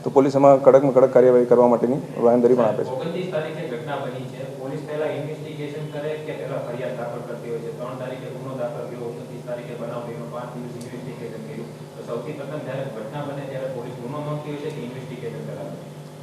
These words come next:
Speaker 1: નહીં, પહેલા બ-, ગુનો જ નોંધતી હોય છે.
Speaker 2: સાહેબ, આમાં ઓગણત્રીસ તારીખનો બનાવ?
Speaker 1: અ, એમના જે માતા, અ, અને દીકરી જે છે એમના દ્વારા જે ઘટના સ્થળ અને બનાવ છે એ બાબતે ચોક્કસ જાણકારી નહોતી અને એમના દ્વારા જ કહેવામાં આવ્યું હતું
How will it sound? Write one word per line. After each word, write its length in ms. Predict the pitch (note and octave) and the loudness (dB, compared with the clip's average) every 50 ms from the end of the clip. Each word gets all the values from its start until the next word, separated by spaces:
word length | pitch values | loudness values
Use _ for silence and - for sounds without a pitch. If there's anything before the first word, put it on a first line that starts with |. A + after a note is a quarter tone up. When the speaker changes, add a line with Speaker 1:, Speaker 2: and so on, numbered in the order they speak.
| - | 2
Speaker 1:
નહીં, 140 | - F3 E3 | 4 6 6
પહેલા 180 | - D#3 E3+ E3+ | 10 10 10 10
બ-, 340 | - B2+ B2 B2+ B2 B2 B2 | 12 10 10 10 10 10 8
ગુનો 220 | B2 C3+ D3+ D#3+ | 8 8 8 8
જ 40 | D3+ | 10
નોંધતી 260 | D3+ C3+ B2 - C3 | 8 8 6 6 4
હોય 100 | A#2+ A2+ | 4 4
છે. 140 | A#2 F3 B3+ | 2 0 -2
Speaker 2:
સાહેબ, 800 | D4+ - - - - - - - - - - - - A#2 A2+ A#2+ | -4 -6 -10 -14 -14 -14 -14 -14 -14 -14 -12 -12 -10 -10 -8 -8
આમાં 180 | A#2+ A#2+ A#2 | -8 -6 -6
ઓગણત્રીસ 320 | A#2 A#2 - - - C#3+ - - | -6 -8 -8 -8 -10 -10 -10 -10
તારીખનો 320 | - - - - - - - | -8 -8 -8 -8 -8 -10 -10
બનાવ? 1080 | - - - - - - - - - - - - - - - - - - B2+ C#3 C#3 C#3 | -10 -10 -10 -12 -12 -12 -12 -12 -14 -14 -14 -14 -14 -14 -14 -6 2 6 8 10 10 10
Speaker 1:
અ, 40 | - | 10
એમના 240 | C#3+ D#3+ F3 F3 | 8 10 10 10
જે 120 | E3+ E3+ E3 | 10 10 10
માતા, 420 | D3 C#3 C#3 - F3 E3 D#3+ D#3+ | 10 10 12 12 12 12 12 12
અ, 40 | D#3+ D#3 - - - D3 - B2+ B2+ B2 B2+ | 12 12 10 6 4 8 10 12 12 12 12
અને 140 | C3 C#3+ C#3 | 10 8 6
દીકરી 300 | C3+ C3+ - D3 E3+ C#3+ | 6 4 4 6 6 8
જે 140 | C#3 C3 A2 | 8 8 6
છે 160 | - D3 A#2 - - - - - | 6 4 2 2 -2 -6 -8 -4
એમના 180 | - B2+ C#3+ D3 | 2 4 6 8
દ્વારા 200 | D3 D#3 D#3 D#3+ | 10 12 12 12
જે 100 | D#3+ E3 | 10 8
ઘટના 300 | B2 A2+ A2+ A2+ D#3 D3+ | 6 6 6 6 6 6
સ્થળ 200 | D3 - E3+ E3 | 8 8 8 8
અને 200 | - D3+ C3+ C3+ | 8 6 4 6
બનાવ 280 | C3 B2+ C3+ D3 D3+ D3 | 6 6 6 6 6 6
છે 420 | - D#3+ A#2+ A2+ - - - - - - - | 8 6 6 6 2 -4 -12 -14 -12 -4 2
એ 80 | - | 8
બાબતે 260 | C#3+ D3+ D3+ D#3 D#3+ D#3 | 10 12 12 12 10 8
ચોક્કસ 320 | D3 C#3 C3+ D#3 F3 C#3+ | 8 8 8 10 10 10
જાણકારી 340 | C#3+ C3+ C3+ C3+ C#3+ C#3 C3 | 10 10 10 12 10 10 10
નહોતી 220 | B2 A#2+ - G3 | 10 6 4 2
અને 480 | A3+ - - - - - C#3 C#3+ C#3 C#3 | -2 -4 -6 -4 2 6 8 10 10 10
એમના 240 | C#3 C#3 C#3 D#3 D#3 | 8 8 10 10 12
દ્વારા 200 | D3+ D#3 D#3+ D#3+ | 12 12 12 12
જ 80 | D#3+ | 12
કહેવામાં 280 | - D#3 D3 D3+ D3+ D3+ | 12 12 12 12 12 12
આવ્યું 120 | D3+ D#3 | 12 12
હતું 360 | D3+ G3+ A3+ - - - - | 10 8 4 2 -2 -10 -12